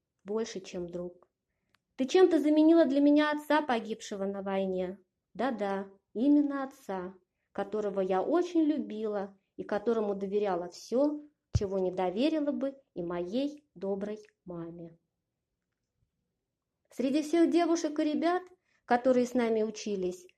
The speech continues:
ты казалась мне самой настоящей. И, конечно, не только потому, что была начитанней, талантливее нас, а потому, что при всей своей любви к жизни ты всегда, как мне тогда казалось,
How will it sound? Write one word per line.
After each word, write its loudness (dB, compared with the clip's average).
ты 0
казалась -2
мне -8
самой -6
настоящей. -8
И, -10
конечно, 4
не 8
только 2
потому, -4
что -8
была -4
начитанней, -2
талантливее 0
нас, -2
а -10
потому, -2
что -8
при 2
всей 2
своей 6
любви 2
к -2
жизни 2
ты -2
всегда, -2
как -4
мне 2
тогда -2
казалось, -2